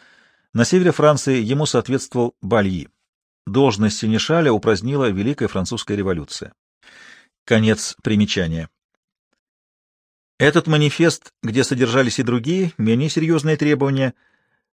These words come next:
поверг Версаль и, прежде всего, Уай-до-Бев в замешательство. Примечание.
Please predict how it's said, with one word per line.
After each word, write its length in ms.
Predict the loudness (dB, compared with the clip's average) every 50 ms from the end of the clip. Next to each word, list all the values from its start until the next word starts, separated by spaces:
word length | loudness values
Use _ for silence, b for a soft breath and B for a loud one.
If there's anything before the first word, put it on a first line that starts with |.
| _ _ _ 2
поверг 460 | 4 6 6 6 6 4 4 2 0
Версаль 680 | 0 0 0 0 -2 0 2 4 4 4 4 0 -2 -6 -10 -16 -20 _ _ _ _ _ _ _ _ _ _ -4
и, 200 | -2 0 0 0
прежде 420 | 0 2 4 6 6 4 4 0
всего, 560 | -2 -2 -2 0 2 4 4 4 2 0 -4 _ _ _ _ _ _ _ _ _ _ _ -2
Уай-до-Бев 1080 | 0 0 2 4 4 6 6 4 4 2 2 0 2 2 2 4 2 2 0 -4 -12 -12
в 100 | -10 -6
замешательство. 840 | -4 -2 0 0 0 2 0 0 0 -2 -6 -10 -10 -10 -12 -18 -20 _ _ _ _ _ _ _ _ _ _ _ _
Примечание. 640 | -4 -2 -2 -2 -2 -2 -4 -6 -6 -6 -8 -12 -14